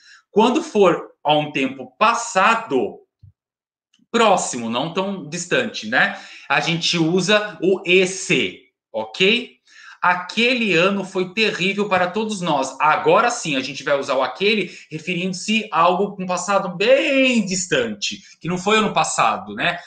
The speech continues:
"Aquele ano foi complicado." Não, esse ano de dois mil e vinte foi complicado,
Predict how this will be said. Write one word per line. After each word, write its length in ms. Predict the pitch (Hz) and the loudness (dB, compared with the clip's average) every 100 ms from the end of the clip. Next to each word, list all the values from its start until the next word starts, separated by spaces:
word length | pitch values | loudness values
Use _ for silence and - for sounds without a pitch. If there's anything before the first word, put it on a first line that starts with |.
| - | -10
"Aquele 640 | 135 135 - 233 254 226 196 | -6 -6 -4 0 2 4 4
ano 400 | 190 226 226 214 | 4 4 4 0
foi 280 | - 196 196 | 0 0 0
complicado." 760 | 190 196 185 139 117 107 165 | -4 -6 -4 0 0 -2 -6
Não, 360 | 285 262 190 - - - | -6 0 0 0 -6 -6
esse 460 | 185 247 - - 208 | 0 0 0 0 2
ano 500 | 180 202 220 185 139 | 4 4 2 0 -2
de 140 | 131 131 | -6 -4
dois 200 | 131 139 | -4 -4
mil 100 | 127 | -8
e 60 | |
vinte 520 | - 165 226 220 - | -6 -4 -2 -2 -4
foi 160 | - 135 | -6 -6
complicado, 640 | 127 135 - - - 123 | -6 -12 -6 -2 -2 -4